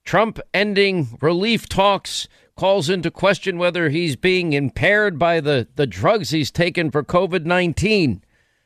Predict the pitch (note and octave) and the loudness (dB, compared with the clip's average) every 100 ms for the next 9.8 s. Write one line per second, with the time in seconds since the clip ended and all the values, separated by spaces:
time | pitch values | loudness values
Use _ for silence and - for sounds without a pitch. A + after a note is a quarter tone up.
0 | _ - D3+ F#3+ G3+ G3+ - F3+ - G3 | _ -6 -2 0 0 -2 -2 -4 0 2
1 | F#3+ C3 E3+ F3+ - G#3 G#3 G3 C#3 E3+ | 2 0 -4 -4 0 0 0 -10 -6 0
2 | G#3 G3 - - C#3+ F3 F#3+ F#3+ - D#3 | 0 0 -4 -10 -2 0 2 0 -4 -4
3 | F3 G3+ F#3 F3 C#3 D#3 - G#3 D#3+ F3+ | -2 0 -2 -4 -2 -2 0 0 2 0
4 | A2+ E3 D3+ D3 C#3+ - - F3+ G3+ F#3+ | 0 0 2 2 0 -4 -4 0 2 2
5 | D3+ E3 D3 C#3+ G#2+ _ _ _ _ - | -2 0 2 2 2 _ _ _ _ -4
6 | D3+ D3 - - G3 G#3+ G3+ G3 - - | 0 0 -2 0 2 2 0 0 -2 -8
7 | - _ G2+ A#2 G#3 G#3+ F#2+ F3+ - - | -12 _ -4 0 2 2 0 -2 -2 -4
8 | - G#3 G3 - - _ _ _ _ _ | 2 2 2 -4 -14 _ _ _ _ _
9 | _ _ - C#3 - G2+ - - | _ _ -12 -10 -6 -8 -8 -18